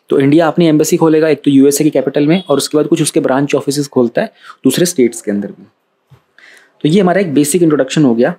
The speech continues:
कि हम लोग इस topic पे कि India और यूएसए के क्या relationship है और recently visit में क्या हुआ था।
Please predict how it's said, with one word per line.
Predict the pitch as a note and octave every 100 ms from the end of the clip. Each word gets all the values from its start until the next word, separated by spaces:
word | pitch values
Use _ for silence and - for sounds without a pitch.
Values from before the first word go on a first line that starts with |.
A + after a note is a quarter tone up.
| _
कि | -
हम | C#3+
लोग | D3 C#3+ D3
इस | C#3+
topic | C#3 - C3+ -
पे | G#3 - -
कि | C#3
India | C#3 D3
और |
यूएसए | C#3+ C3+ D3
के | D3
क्या | C3+
relationship | B2 A#2 C#3+ C3 C#3
है | A3
और | D#3
recently | C#3 C3+ D3+
visit | B2+ B2 D3+
में | C#3+
क्या | G2+
हुआ | G2 F#2
था। | -